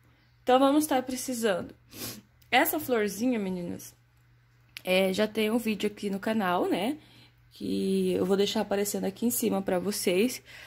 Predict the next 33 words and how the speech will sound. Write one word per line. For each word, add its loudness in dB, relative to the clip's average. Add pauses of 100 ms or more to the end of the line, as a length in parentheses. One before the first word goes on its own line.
(160)
Mas 4
além 4
da 4
florzinha, 2
vocês -2
podem 0
tá 0
colocando 2
outro 2
tipo -6
de -6
enfeite 2
aqui. -4 (340)
Como 6
eu 6
já 4
vi, -4 (360)
né? -8 (320)
Eu -6
já 4
vi 2
algumas 0
meninas -2
decorando -2
de -6
outro 0
jeito, 4 (300)
colocando 0 (160)
pérolas 2
aqui, -2 (360)
colocando 0
strass, 0 (240)
né? -2